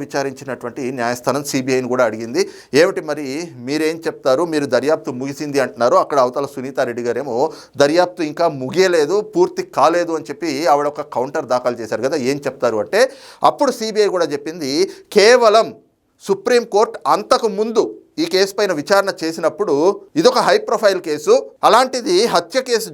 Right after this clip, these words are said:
జరిగితే దానిపైన దర్యాప్తులో ఎందుకు జాప్యం జరుగుతూ ఉంది అని చెప్పి ఒక మూడు నెలల కాలం అనేటువంటిది ఒక టైమ్ బాండ్ ఇచ్చి, ఈ టైమ్ బాండ్లో దర్యాప్తు పూర్తి చేయమని చెప్పి సుప్రీంకోర్టుగా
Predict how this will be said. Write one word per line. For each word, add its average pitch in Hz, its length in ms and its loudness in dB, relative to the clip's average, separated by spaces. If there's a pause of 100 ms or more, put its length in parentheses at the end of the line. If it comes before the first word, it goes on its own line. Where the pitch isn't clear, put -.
జరిగితే 180 360 0 (100)
దానిపైన 202 340 0 (120)
దర్యాప్తులో 220 460 2 (160)
ఎందుకు 233 220 -2 (160)
జాప్యం 170 380 0
జరుగుతూ 160 280 0 (100)
ఉంది 185 180 4 (360)
అని 185 160 -2
చెప్పి 185 220 2 (160)
ఒక 220 100 0 (340)
మూడు 190 160 -2 (100)
నెలల 202 180 0 (100)
కాలం 170 240 4 (400)
అనేటువంటిది 165 500 0
ఒక 185 100 -2 (140)
టైమ్ 175 240 2
బాండ్ 196 240 2
ఇచ్చి, 151 200 -12 (420)
ఈ - 20 8 (160)
టైమ్ 208 240 0
బాండ్లో 214 260 2 (140)
దర్యాప్తు 202 400 2 (100)
పూర్తి 185 380 0
చేయమని 175 380 -4
చెప్పి 170 240 -6
సుప్రీంకోర్టుగా 175 760 -2